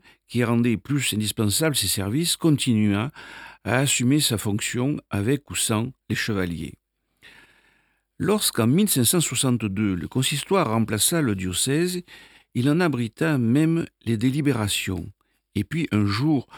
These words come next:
de mille cinq cent soixante-quinze, soixante-quatre, pardon, des religieux, des religionnaires, sans doute venus d'ailleurs, sous la conduite d'un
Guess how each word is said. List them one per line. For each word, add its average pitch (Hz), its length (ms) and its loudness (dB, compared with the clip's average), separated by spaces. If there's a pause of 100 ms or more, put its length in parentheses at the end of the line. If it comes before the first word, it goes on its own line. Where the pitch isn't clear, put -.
(220)
de 98 100 -4
mille 127 220 2
cinq 127 140 0
cent 127 180 0
soixante-quinze, 135 880 -2 (100)
soixante-quatre, 120 720 0
pardon, 104 340 -2 (540)
des 110 120 2
religieux, 139 920 2 (220)
des 110 120 2
religionnaires, 123 1300 0 (260)
sans 156 220 2
doute 170 260 2
venus 110 260 2
d'ailleurs, 101 640 -2
sous - 180 -6
la 104 120 2
conduite 135 560 0
d'un 92 160 -2